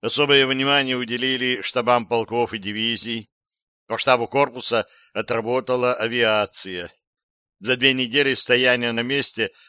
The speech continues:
радиопеленгацией, аэрофотосъемкой и визуальным наблюдением их дислокация была установлена точно. По штабам работала крупнокалиберная артиллерия Р Г К.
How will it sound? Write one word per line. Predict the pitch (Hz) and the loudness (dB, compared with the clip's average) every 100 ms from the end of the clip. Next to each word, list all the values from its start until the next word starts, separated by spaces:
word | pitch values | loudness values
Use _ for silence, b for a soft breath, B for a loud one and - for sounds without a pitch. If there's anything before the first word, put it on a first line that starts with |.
| b | b
радиопеленгацией, | - 127 113 120 - 110 110 107 123 123 - 120 117 117 104 | 2 2 2 -2 0 -4 -2 2 4 4 0 -8 -4 -4 -6
аэрофотосъемкой | 90 113 113 107 - 110 98 - 117 123 120 110 110 - b b | 0 2 2 0 -4 -8 -8 -4 0 0 -2 -6 -8 -10 b b
и | 101 | -8
визуальным | 120 107 147 135 123 | -6 2 4 4 0
наблюдением | 117 104 110 113 139 131 123 | -4 -4 -4 0 -2 0 -4
их | 156 185 151 | -2 -6 -4
дислокация | 127 - 120 117 156 139 - 117 | -6 -4 -4 2 2 2 -2 -4
была | 123 135 123 | -2 0 0
установлена | 110 - 110 117 107 101 101 | -2 -6 -4 -2 -4 -6 -8
точно. | 95 104 98 - - - _ _ _ _ _ _ _ _ | -6 -6 -6 -8 -12 -20 _ _ _ _ _ _ _ _
По | 113 | -2
штабам | - 110 107 135 160 - b b - | -2 0 4 4 2 -8 b b -4
работала | 104 113 139 156 151 151 | -2 0 0 0 0 0
крупнокалиберная | 120 123 127 117 120 117 123 123 127 127 | -2 -8 -8 -4 -2 0 -2 -4 -2 -2
артиллерия | 120 - 107 107 113 117 113 120 | -2 -4 -6 -4 -4 -4 -4 -2
Р | 101 107 | -4 -6
Г | 110 | -8
К. | 113 85 76 65 | -8 -8 -8 -10